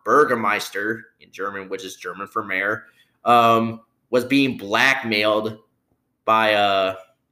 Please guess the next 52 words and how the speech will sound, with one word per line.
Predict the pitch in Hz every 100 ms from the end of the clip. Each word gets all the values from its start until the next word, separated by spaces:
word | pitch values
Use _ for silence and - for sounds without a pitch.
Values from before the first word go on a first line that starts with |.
| _ _ _ _ _
being | 104 101
black-, | 95 95 95 - _
was | 123
being | 120 123 113
blackmailed | 107 107 113 110 104 107
by | 104 104
a | 101 95 -
group | 110 107
of | 110
people | - 110 110
that | 113
are | 110 107 117
in | 127 123
Berlin | 117 104 107 107
at |
the | 95
time, | - 104 98 98 104 - _ _
like, | 98
a | 104 -
kinda, | - 117
like, | 101 -
mobster | 90 92 95 92 - 110
group. | 104 104 104 - _ _ _ _ _ -
And | 120 120
he's | 123 113
trying | 135 123
to | 110 101 92 - _ _ _
find | - 120 120
who | 113
these | 110
people | 117 110 98
are | 95
and | 90
bring | 87 90
them |
to | 87
justice, | 90 87 - 95
and, | 92
like, | 90 80
or | - 135
at |
least | 143 135
try | 143 135
to |
get | 117 -
the | 113
photograph | - 113 113 107 104 110
and | 107
the |
evidence | 98 104 101 98 -
to | -
kinda | 98 85 -